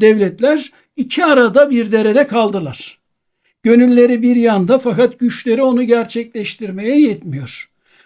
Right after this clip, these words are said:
Bu çarpışmanın en sert olması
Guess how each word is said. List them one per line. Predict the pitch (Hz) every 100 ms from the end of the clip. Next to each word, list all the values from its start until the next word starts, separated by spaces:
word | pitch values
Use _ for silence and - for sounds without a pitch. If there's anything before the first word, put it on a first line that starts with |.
| -
Bu | 254
çarpışmanın | 254 269 262 254 233 240 247 254 320 330 - _ -
en | 254 302
sert | - 277 247 247 -
olması | 226 240 240 240 233 269 240